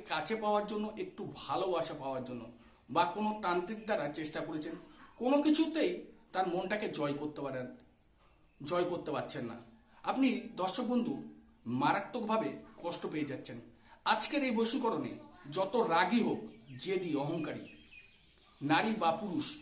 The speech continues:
সে আপনার পায়ের তলায় চলে আসবে দর্শক বন্ধু। একদম সহজ উপায়, ঘরে বসে দূর থেকে সেই মনের মানুষকে প্রেমে পাগল করে দিতে পারবেন। না তাকে কিছু খাওয়াতে হবে, না তার বাড়িতে কিছু রেখে আসতে হবে,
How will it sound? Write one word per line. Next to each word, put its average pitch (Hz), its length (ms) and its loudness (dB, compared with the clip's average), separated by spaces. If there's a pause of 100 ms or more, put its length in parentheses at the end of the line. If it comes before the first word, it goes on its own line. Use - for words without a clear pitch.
(560)
সে - 220 0
আপনার 220 320 4
পায়ের 185 300 2
তলায় 202 280 2
চলে 175 140 2
আসবে 127 260 0
দর্শক 135 380 -4
বন্ধু। 117 180 -6 (240)
একদম 180 320 -2
সহজ 196 340 2
উপায়, 214 240 -2 (520)
ঘরে 208 340 4
বসে 214 320 2 (680)
দূর 226 260 4 (120)
থেকে 277 220 2 (340)
সেই 208 180 2 (100)
মনের 226 340 2
মানুষকে - 400 -2 (300)
প্রেমে 214 280 2
পাগল 170 320 2
করে 160 160 -2
দিতে 147 240 2
পারবেন। 110 300 -6 (400)
না 151 180 2 (160)
তাকে 226 220 2 (280)
কিছু 151 200 -4 (140)
খাওয়াতে 185 360 2
হবে, 208 240 2 (400)
না 143 160 2 (100)
তার 165 200 0
বাড়িতে 151 240 0
কিছু 160 260 -6
রেখে 139 240 -4
আসতে 120 220 -4
হবে, 110 120 -10